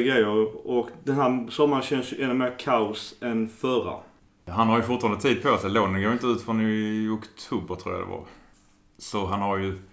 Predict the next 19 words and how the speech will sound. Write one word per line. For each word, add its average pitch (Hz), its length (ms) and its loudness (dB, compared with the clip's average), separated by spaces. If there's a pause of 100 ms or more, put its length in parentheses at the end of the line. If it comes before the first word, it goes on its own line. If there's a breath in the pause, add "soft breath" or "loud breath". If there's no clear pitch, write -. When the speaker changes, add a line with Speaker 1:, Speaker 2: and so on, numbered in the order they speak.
Speaker 2:
tid 165 280 2
på 160 140 8
sig 110 180 4
att 101 60 -2
hitta 127 300 4
en, 95 80 -2
eh, 90 600 -8
en 92 80 -6
annan 90 300 -6
finansiär. 87 600 -10
Men, 101 320 -4
eh, 95 200 -6 (720 loud breath)
Speaker 1:
uefa 127 320 2
verkar 104 300 2
inte 147 120 2
vilja 117 140 4
vänta 107 240 2
till 107 140 -2
oktober. 98 460 0